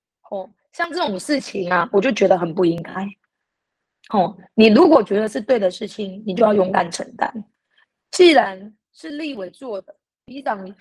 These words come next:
负担了，那你就勇敢要做下去啊！你怎么可以把这个责任推给另外一个议员？对不对？你，好，我虽然被你泼脏水，被你抹黑了，啊，不，也不，也不是抹黑啦，就我被你归罪了这件事情，然后呢，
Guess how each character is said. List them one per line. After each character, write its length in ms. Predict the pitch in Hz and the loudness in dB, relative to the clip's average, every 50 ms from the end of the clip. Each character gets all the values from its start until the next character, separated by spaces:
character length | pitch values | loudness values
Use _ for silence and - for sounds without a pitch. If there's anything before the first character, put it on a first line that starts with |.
| _ | _
负 160 | _ 247 226 202 | _ -14 -14 -6
担 240 | 180 190 190 202 | -4 -4 -4 -4
了， 120 | 202 190 226 - | -6 -8 -10 -8
那 80 | 359 359 | -8 -8
你 140 | 359 320 | -6 -4
就 80 | 269 359 | -4 -2
勇 220 | 330 320 302 - | -2 -4 -6 -4
敢 140 | - 180 165 | -4 -4 -2
要 140 | 320 339 349 | 0 -2 -2
做 180 | 269 - 359 349 | -2 -2 -2 0
下 200 | 285 320 320 311 | 2 4 2 2
去 200 | - - 339 320 | 2 0 0 0
啊！ 120 | 294 285 | 0 0
你 100 | 294 320 | -2 -4
怎 80 | 285 285 | -8 -10
么 60 | 269 | -4
可 100 | 277 330 | -4 -4
以 80 | 320 | -2
把 160 | 269 262 240 226 | 0 0 0 0
这 80 | 226 | 0
个 80 | 320 294 | -2 -4
责 200 | - - 247 262 | -2 -2 -2 -2
任 120 | 294 285 | 0 -2
推 160 | 277 285 277 | 0 0 0
给 80 | 262 254 | 0 0
另 140 | 233 254 254 | -4 -4 -6
外 120 | 262 240 | -6 -6
一 40 | 240 | -4
个 80 | 220 208 | -6 -6
议 160 | 202 214 202 | -6 -8 -10
员？ 180 | 190 185 190 - _ _ _ _ _ _ _ _ _ _ _ _ | -6 -6 -6 -6 _ _ _ _ _ _ _ _ _ _ _ _
对 80 | - | -10
不 60 | 196 196 | -6 -6
对？ 160 | 190 170 156 - _ _ _ _ _ _ | -6 -6 -8 -14 _ _ _ _ _ _
你， 320 | 233 240 254 247 226 - _ _ _ _ _ _ _ - - _ - | -10 -10 -8 -10 -12 -16 _ _ _ _ _ _ _ -20 -20 _ -12
好， 160 | - - 196 214 | 0 2 4 6
我 160 | 220 208 214 | 6 6 4
虽 100 | 208 320 | 6 4
然 160 | 330 302 269 | 4 4 4
被 120 | 269 - 254 | 2 -2 -2
你 80 | 214 | -2
泼 240 | 190 - 226 214 214 | -6 -6 -6 -6 -4
脏 200 | 208 233 202 208 220 | -4 -6 -8 -8 -10
水， 160 | - - 196 | -16 -16 -14
被 140 | - - 294 | -10 -10 -10
你 100 | 262 220 | -10 -10
抹 300 | 196 202 196 185 180 175 | -12 -10 -10 -8 -8 -6
黑 240 | 196 208 202 190 190 | -4 -4 -4 -4 -2
了， 180 | 185 175 170 - _ _ | -4 -6 -8 -10 _ _
啊， 100 | - 220 | -8 -6
不， 100 | 196 214 | -2 -2
也 120 | 220 220 226 | -2 -2 -2
不， 80 | 220 | -4
也 60 | 226 220 | -4 -4
不 60 | 302 | -4
是 60 | 320 | -6
抹 260 | 285 240 208 190 185 | -4 -2 0 0 0
黑 180 | 185 220 214 233 | 0 0 -2 0
啦， 140 | 220 196 - - _ _ _ _ _ _ | 0 -2 -4 -4 _ _ _ _ _ _
就 140 | _ 311 330 | _ 0 2
我 100 | 311 233 | 2 2
被 220 | 202 320 330 269 | 2 0 -6 -8
你 100 | 262 202 175 | -8 -10 -10
归 300 | - _ 277 311 311 311 | -10 _ -4 -4 -4 -4
罪 240 | - - 330 302 240 | -6 -2 2 4 4
了 140 | 214 202 196 | 4 4 2
这 160 | 196 247 226 | 2 0 0
件 240 | 226 247 240 220 226 | 0 -4 -8 -8 -8
事 160 | - - 247 | -12 -14 -14
情， 220 | 202 - - - _ _ _ | -14 -16 -18 -20 _ _ _
然 140 | 214 202 208 | -12 -10 -8
后 180 | 247 294 277 247 | -8 -8 -6 -6
呢， 300 | 233 214 208 202 208 | -6 -6 -8 -8 -12